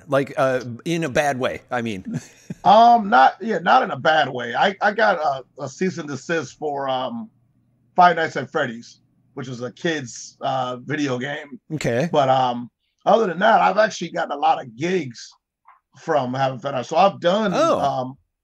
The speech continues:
Speaker 2: a lot of, so let's say you, you own a toy license from Marvel. You know, you, you're not Marvel, but you got a license to do toys. You need a bunch of toys. It's like the plushies you got behind you.
Speaker 1: Right,
Speaker 2: Perfect
Speaker 1: yeah.
Speaker 2: example.
Speaker 1: Or like how
Speaker 2: Uh,
Speaker 1: Kenner did the Star Wars toys, and then it was, uh, Mego
Speaker 2: Yeah.
Speaker 1: and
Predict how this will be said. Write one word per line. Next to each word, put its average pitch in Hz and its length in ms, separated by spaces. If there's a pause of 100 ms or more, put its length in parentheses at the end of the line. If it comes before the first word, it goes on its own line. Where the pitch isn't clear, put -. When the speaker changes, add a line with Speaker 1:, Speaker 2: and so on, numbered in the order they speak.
(140)
Speaker 2:
a 139 80
lot 151 220
of, 120 160 (220)
so 185 560 (520)
let's 220 200
say 226 180
you, 196 420
you 190 220
own 160 240
a 127 60
toy 156 280
license 143 380
from 127 140
Marvel. 117 400 (520)
You 147 140
know, 120 340
you, 170 140
you're 196 180
not 202 300
Marvel, 147 320
but 135 180
you 160 60
got 160 160
a 139 120
license 139 400
to 139 80
do 131 140
toys. 127 560 (380)
You 165 140
need 151 160
a 131 60
bunch 135 240
of 131 80
toys. 139 280
It's 135 100
like 147 180
the 143 100
plushies 147 380
you 131 120
got 151 140
behind 131 320
you. 147 160
Speaker 1:
Right, 135 280
Speaker 2:
Perfect 160 220
Speaker 1:
yeah. 131 120
Speaker 2:
example. 127 340
Speaker 1:
Or 180 140
like 170 180
how 170 140
Speaker 2:
Uh, 151 200
Speaker 1:
Kenner 180 300
did 151 340
the 147 120
Star 156 280
Wars 151 160
toys, 156 380
and 123 100
then 143 120
it 143 80
was, 127 240
uh, 110 580
Mego 139 680
Speaker 2:
Yeah. 120 80
Speaker 1:
and 110 200